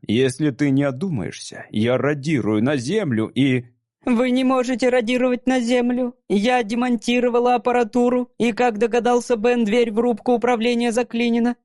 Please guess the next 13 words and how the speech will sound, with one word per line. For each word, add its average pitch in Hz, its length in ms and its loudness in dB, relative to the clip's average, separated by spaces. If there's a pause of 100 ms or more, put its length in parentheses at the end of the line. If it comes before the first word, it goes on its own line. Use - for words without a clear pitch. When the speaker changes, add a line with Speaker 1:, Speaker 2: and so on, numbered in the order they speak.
(160)
Speaker 2:
Вы 247 260 0
ничего 247 720 0
не 233 140 -2
можете 240 420 -2
поделать. 202 640 -2 (240)
Почему 294 340 2
бы 247 140 0
вам 233 200 0
не 233 100 0
отказаться 208 680 0
от 202 100 -4
глупого 202 440 0
упрямства 262 640 -2